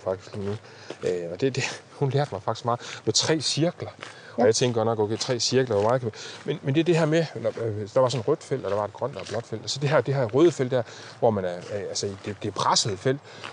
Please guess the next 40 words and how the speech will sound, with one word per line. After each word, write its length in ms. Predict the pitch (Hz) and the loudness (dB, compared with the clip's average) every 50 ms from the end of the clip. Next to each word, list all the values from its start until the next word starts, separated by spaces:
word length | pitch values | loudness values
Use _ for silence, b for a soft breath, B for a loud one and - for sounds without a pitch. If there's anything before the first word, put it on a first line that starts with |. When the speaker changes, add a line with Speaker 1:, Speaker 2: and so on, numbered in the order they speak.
| B | B
Speaker 1:
Og 80 | - 123 | -2 2
så, 120 | - 151 - | 2 2 2
så, 180 | - - 160 143 | 2 0 0 0
så 180 | - 165 156 135 - - - | 0 -2 -2 -4 -6 -10 -10
det 100 | 113 104 | -10 -6
grønne 280 | - 104 117 147 170 | 0 2 2 2 2
felt 220 | 165 - 151 135 127 | 0 -2 -2 0 2
der, 120 | 135 123 | 0 2
hvor 160 | 107 110 107 | 2 2 2
man 180 | 104 98 95 95 | 0 0 -2 -4
er, 80 | 92 90 B B B B B B B | -4 -4 B B B B B B B
hvor 100 | - 107 | 0 2
man 120 | 101 95 95 | 2 2 0
er 40 | |
sådan 180 | 90 - 135 123 | 0 0 2 2
lidt 180 | 131 131 - 131 | 0 0 0 0
mere, 220 | 131 131 120 107 - - - 123 | 0 0 0 0 -2 -6 -6 -6
øh, 100 | 104 95 92 - - - | -4 -4 -6 -8 -8 -10
øh, 560 | 101 - - - 107 101 101 104 - 117 113 131 | -10 -10 -12 -12 -10 -10 -10 -10 -6 0 2 4
nysgerrig 460 | 180 190 - - 113 104 92 92 98 | 4 4 4 2 0 -2 -4 -4 -6
på 80 | - 117 | -8 -6
ting. 280 | 104 - 143 147 147 B B B B B B B B B B | -2 0 0 0 -2 B B B B B B B B B B
Og 100 | 117 - | 2 4
så 80 | - | 4
er 20 | 147 | 2
det 120 | 127 110 | 2 2
blå 140 | 143 170 151 | 2 2 2
felt, 240 | - - 151 139 143 | 2 0 0 -2 -2
det 100 | 139 139 | -2 0
der, 140 | 139 131 | 0 2
der 140 | 120 135 120 | 2 0 0
faktisk 240 | 107 135 135 - - | 0 0 -2 -2 -2
giver 120 | - 101 90 | -2 -2 -2
dig 80 | 92 98 | 0 0
næring, 180 | 117 127 127 123 | 0 0 2 2
det 80 | 135 | 0
her, 60 | 131 123 | 0 2
hvor 120 | 110 107 | 2 0
du 80 | 101 101 | 0 2
får, 240 | - 127 110 98 | 2 2 2 2